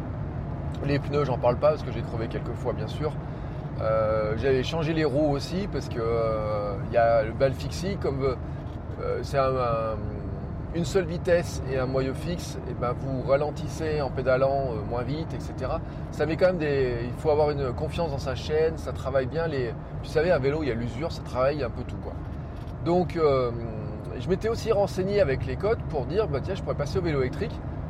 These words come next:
Surtout que moi, j'ai travaillé pendant, en freelance pendant plusieurs années pour un, un marchand de vélos, qui était le premier spécialiste, euh, dans la région et même l'importateur de... Enfin l'importateur,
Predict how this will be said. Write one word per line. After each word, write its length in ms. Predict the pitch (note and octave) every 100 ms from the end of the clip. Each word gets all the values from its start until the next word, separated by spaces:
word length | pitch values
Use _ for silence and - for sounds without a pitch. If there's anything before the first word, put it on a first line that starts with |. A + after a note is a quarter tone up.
| -
Surtout 240 | D3 G#3
que 40 | A3
moi, 120 | E3
j'ai 60 |
travaillé 400 | C#3 D3+ D3+ F3
pendant, 600 | F#3 C3+ C#3 D3+ C#3 A2+ A2
en 40 |
freelance 400 | - D3 D3+ -
pendant 220 | C3 A#2
plusieurs 380 | A#2 - D#3 C3
années 220 | C#3+ D#3 D3+
pour 220 | C3 A2
un, 280 | G#2+ G#2+ A2
un 40 |
marchand 300 | B2 - A#2+
de 60 | A2
vélos, 240 | A2 - - - - - - - -
qui 100 | C#3
était 200 | C3+ F#3
le 120 | F3+
premier 420 | - - G3 G#3+ G3+
spécialiste, 680 | F3+ D#3+ D#3+ D#3 E3 -
euh, 440 | B2+ A2+ A2 G#2+ G#2
dans 120 | A#2+
la 120 | B2
région 420 | B2+ B2+ D3+ E3
et 40 | D3
même 200 | B2 A#2+
l'importateur 800 | C3 C#3 C3 C3+ - D3 D3 A#2+
de... 100 | G#2+ G2+ G#2 - -
Enfin 140 | A#2
l'importateur, 560 | A2 - - A2+ A#2